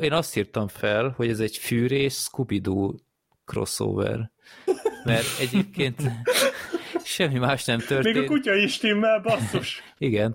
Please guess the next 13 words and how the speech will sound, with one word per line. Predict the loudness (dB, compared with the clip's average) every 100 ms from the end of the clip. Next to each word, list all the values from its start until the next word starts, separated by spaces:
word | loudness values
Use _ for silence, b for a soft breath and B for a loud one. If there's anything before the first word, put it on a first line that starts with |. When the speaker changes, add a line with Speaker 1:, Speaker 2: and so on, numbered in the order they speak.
| -2
Speaker 1:
kutya | -4 0 -2
is | 0
van. | 0 0 -2 B B B
Tehát | -4 0
itt | 0
semmi | 0 2
más | 2 0
nem | -2 -2
történik, | 0 0 2 0 2 0 0
csak | 0 0 -2
ilyen | -2 0 2 0 -2
torture | -2 0 0 0 -2
porn, | 0 0 2 2